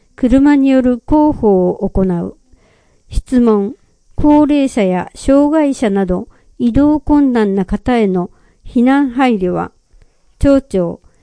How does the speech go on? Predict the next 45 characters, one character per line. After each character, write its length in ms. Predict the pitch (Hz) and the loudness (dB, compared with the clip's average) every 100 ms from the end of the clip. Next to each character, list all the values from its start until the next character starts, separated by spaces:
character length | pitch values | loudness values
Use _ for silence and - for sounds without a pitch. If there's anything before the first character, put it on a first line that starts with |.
| _ - | _ -4
避 120 | 254 | 0
難 280 | 262 294 302 | 2 2 0
行 280 | - 311 277 | 0 0 2
動 280 | 233 214 196 | 2 2 2
要 360 | 262 269 208 | 2 2 0
支 240 | - - 247 | -4 -4 -2
援 200 | 269 262 | 0 -2
者 140 | 202 | -4
登 300 | - 233 240 | 0 2 2
録 200 | 254 - | 0 -4
制 280 | - 262 214 | -4 -2 -2
度 320 | 180 - 208 | -2 -6 -12
個 120 | - 220 | -4 0
別 260 | 269 - | 0 -2
計 220 | - 302 | -4 -4
画 260 | - 214 - | -2 -6 -6
に 140 | 165 | -6
基 220 | 180 190 226 | -4 -2 -2
づ 180 | 220 | -4
き 260 | 214 190 185 | -8 -12 -14
支 240 | - - 277 | -14 -4 0
援 220 | 262 185 | 0 -2
す 180 | - 165 | -8 -12
る。 220 | 185 - _ _ _ _ _ | -12 -14 _ _ _ _ _
さ 180 | _ 277 | _ 0
ら 140 | 277 233 | 0 0
に、 300 | 196 180 - _ - | -2 -4 -10 _ -6
避 140 | 247 | 0
難 300 | 262 294 311 | 0 0 -2
行 280 | - 294 285 | -2 -2 0
動 320 | 220 190 190 | 0 0 0
要 300 | 226 269 277 | 0 0 0
支 220 | - 240 | -2 -4
援 240 | 262 277 277 | -2 -2 -2
者 320 | - 254 247 | -4 -6 -6
シ 180 | - 254 | -6 -6
ス 120 | - | -2
テ 140 | - | -2
ム 120 | 196 | 0
の 120 | 185 180 | -2 -2
導 300 | 208 233 240 | 0 2 2
入 260 | 240 226 | 0 0
に 160 | 220 214 | 0 0
よ 160 | 196 | 0
り、 280 | 190 190 - | -2 -6 -10